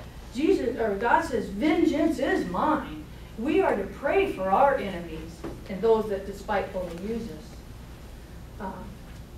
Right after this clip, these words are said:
remember, we don't fight against flesh and blood. You pray for your enemy, but you take dominion over that spirit that's causing the enemies to happen.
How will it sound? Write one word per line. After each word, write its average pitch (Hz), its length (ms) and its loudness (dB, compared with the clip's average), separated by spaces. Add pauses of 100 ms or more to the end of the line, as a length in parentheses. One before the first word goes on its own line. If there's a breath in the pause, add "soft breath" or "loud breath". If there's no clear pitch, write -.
(800)
remember, 226 500 2
we 202 140 2
don't 262 360 4
fight 294 240 2
against 190 340 -4
flesh 180 220 -6 (100)
and - 160 -10
blood. 170 240 -8 (800)
You 214 100 -2
pray 302 400 2
for 233 200 -2
your 190 200 -6 (100)
enemy, 311 280 0 (460)
but 214 140 -8
you 190 60 -6 (120)
take 254 280 -2
dominion 196 680 -2
over 165 180 -10
that - 240 -12
spirit - 480 -8 (500)
that's 175 200 -8 (120)
causing - 360 -6 (160)
the - 180 -10
enemies 180 260 -6
to 190 180 -6
happen. 180 280 -10